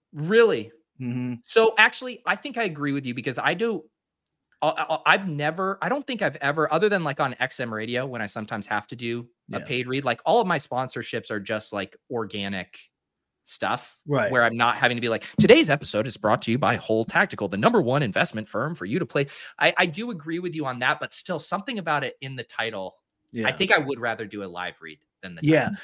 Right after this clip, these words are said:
Speaker 2: And I'm not opposed to anyone doing any of these things also too. Like, go,
Speaker 1: No.
Speaker 2: go for it. I'm just saying, like, me personally, I think I'd rather not, not read it. Uh, speaking
Speaker 1: Yeah.
Speaker 2: of, uh, uh, your sponsor, do you have time to do this, this last
Speaker 1: Yeah, I gotta,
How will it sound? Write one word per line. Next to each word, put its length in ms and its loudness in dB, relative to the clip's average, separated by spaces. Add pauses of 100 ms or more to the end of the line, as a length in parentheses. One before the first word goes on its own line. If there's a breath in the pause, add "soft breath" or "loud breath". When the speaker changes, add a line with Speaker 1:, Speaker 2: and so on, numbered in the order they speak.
(140 loud breath)
Speaker 2:
And 120 8
I'm 80 4
not 220 2
opposed 300 2
to 100 2
anyone 360 0
doing 280 -4
any 180 -2
of 60 -4
these 180 -8
things 260 -10
also 360 -10
too. 220 -8
Like, 160 -14
go, 160 -2
Speaker 1:
No. 140 -2
Speaker 2:
go 120 6
for 300 -2
it. 80 -8
I'm 80 -6
just 140 -6
saying, 140 2
like, 120 -4
me 140 0
personally, 460 0
I 60 0
think 220 -4
I'd 160 0
rather 240 0
not, 380 0 (880)
not 280 4
read 260 4
it. 220 2 (360)
Uh, 220 -2
speaking 480 0
Speaker 1:
Yeah. 180 4
Speaker 2:
of, 200 -6
uh, 460 -2
uh, 220 -6 (120)
your 200 2
sponsor, 640 -8 (600 soft breath)
do 120 -4
you 60 2
have 220 0
time 380 0
to 140 -2
do 240 -4
this, 320 -4
this 340 -8
last 160 2
Speaker 1:
Yeah, 140 8
I 80 2
gotta, 240 2